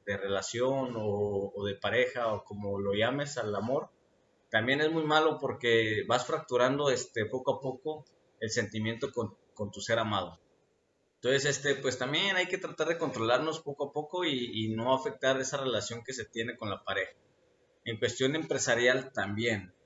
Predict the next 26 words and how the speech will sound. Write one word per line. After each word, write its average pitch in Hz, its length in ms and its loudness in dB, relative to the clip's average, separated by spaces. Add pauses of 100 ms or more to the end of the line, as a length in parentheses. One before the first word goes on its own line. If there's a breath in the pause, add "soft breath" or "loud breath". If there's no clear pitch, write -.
(140)
Hay 107 120 -2
veces, 131 340 -2
este, 113 600 -2 (440)
cuando 110 280 0
se 101 140 -6
sube 139 260 0
la 135 160 6
ira, 131 320 2
cuando 110 240 -2
tú 127 100 -12
estás 143 300 -4
demasiado 135 460 0
molesto, 123 600 0 (140)
eres 107 300 -2
un 135 120 -6
jefe 120 640 2
o 98 300 0
eres 127 480 0 (260)
encargado 113 680 2
de 117 160 4
algo, 110 500 0
o 104 340 0
a 95 60 0
la 101 120 0
misma 135 280 2
vez 131 380 2